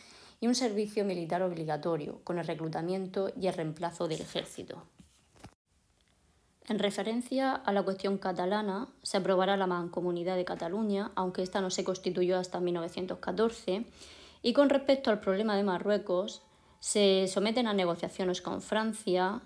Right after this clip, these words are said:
y el establecimiento definitivo del protectorado español en Marruecos. Pero la trágica muerte de Canalejas, asesinado en manos de un anarquista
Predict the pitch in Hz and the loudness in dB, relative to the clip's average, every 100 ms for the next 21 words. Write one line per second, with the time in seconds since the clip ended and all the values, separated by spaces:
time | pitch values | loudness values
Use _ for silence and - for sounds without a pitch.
0 | - 208 214 202 202 196 196 208 233 233 | 0 4 6 6 6 6 4 2 2 2
1 | 240 214 196 185 185 202 185 - 180 170 | 2 2 2 2 2 4 2 2 -2 -2
2 | 170 - 180 180 170 196 196 - - - | -4 -2 0 2 2 0 -2 -14 -20 -6
3 | 196 190 185 175 175 165 160 - - - | -4 0 0 2 0 -2 -4 -8 -10 -10
4 | - - _ - - _ _ _ _ _ | -12 -14 _ -20 -20 _ _ _ _ _
5 | _ _ _ _ _ _ _ _ _ _ | _ _ _ _ _ _ _ _ _ _
6 | _ _ 208 196 202 220 240 233 226 226 | _ _ 2 4 6 2 0 0 0 0
7 | 226 220 - 233 233 190 175 175 170 165 | -2 -6 -2 0 0 0 0 2 2 0
8 | 160 170 165 170 180 - 202 254 - - | -2 -4 -2 -2 -4 -2 -2 -2 -8 -18
9 | _ _ _ _ _ 185 190 185 180 185 | _ _ _ _ _ -4 -4 -2 -2 0
10 | 185 175 170 175 170 170 170 165 165 165 | 0 0 0 0 -2 -4 -4 -4 -4 -6
11 | - 202 196 - 208 226 | -8 -6 -6 -4 -2 -2